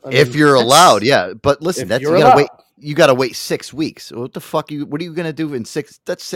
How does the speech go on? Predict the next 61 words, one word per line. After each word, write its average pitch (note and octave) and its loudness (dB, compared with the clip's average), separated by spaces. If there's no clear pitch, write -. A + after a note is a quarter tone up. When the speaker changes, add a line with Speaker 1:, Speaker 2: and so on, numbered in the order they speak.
Speaker 2:
that's F3 -6
almost E3+ -10
three D#3+ -10
months, C#3 -6
uh, G#2 -10
two - -14
months. D3 -8
That's E3 -8
a - -4
Speaker 1:
No, G#3+ 0
no, C4 0
Speaker 2:
long C#4 4
Speaker 1:
no, C#4 0
no, C4 -2
Speaker 2:
time. B3 0
Speaker 1:
no, G3 -2
no. D3 -8
You F3 -6
don't C4 0
wait. D3+ -4
You E3+ -8
date G#3 -4
this - -14
time. - -16
Speaker 2:
You, D#3+ -2
you D#3+ -2
court. - -2
Yeah, B2 -2
you, F#2+ -4
you D3 -6
just, A#3+ -2
Speaker 3:
Oh, C4+ 2
Speaker 2:
you A3 2
don't, A#3 -2
Speaker 3:
you, A#3 -10
Speaker 2:
but, F3 -2
Speaker 3:
you G#3+ -2
Speaker 2:
yeah. F#2+ 0
Speaker 3:
date C4 -4
in F3+ -4
six - -12
Speaker 2:
But B2+ -14
you, B2 -16
Speaker 3:
weeks. - -20
Speaker 2:
but D#3+ 2
you E3 4
can't E3+ 0
Speaker 1:
You - -14
Speaker 2:
fuck E3+ 4
Speaker 1:
date, G3 -4
Speaker 2:
'em. E3 -10
Speaker 1:
you, G#3+ -2
no, G3+ -2
you F#3 -4
Speaker 2:
Can't E3+ -2
Speaker 1:
date G#3+ 2
Speaker 2:
do D#3 0
Speaker 1:
for C#3+ -2
Speaker 2:
anything. G#2+ -8
Speaker 1:
six - -8
weeks. B2 -12